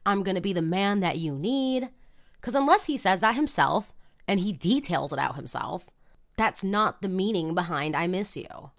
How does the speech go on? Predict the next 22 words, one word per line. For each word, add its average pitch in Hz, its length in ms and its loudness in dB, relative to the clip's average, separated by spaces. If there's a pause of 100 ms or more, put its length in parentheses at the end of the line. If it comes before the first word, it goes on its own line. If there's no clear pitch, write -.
(200)
And 233 100 0
that's 285 140 2
another 285 320 0
thing 269 300 -2
too. 277 500 -4
Just 247 320 -2
because 370 340 -2
he's 254 180 -4
coming 170 300 -2
back 170 280 2
and 185 100 -2
he's 202 180 -2
telling 233 360 0
you 170 140 2
that 151 160 0
he 190 120 -2
wants 147 360 -2
to 180 100 -6
be 165 100 -2
this 143 180 -6
new 160 160 -2
person, 147 640 -2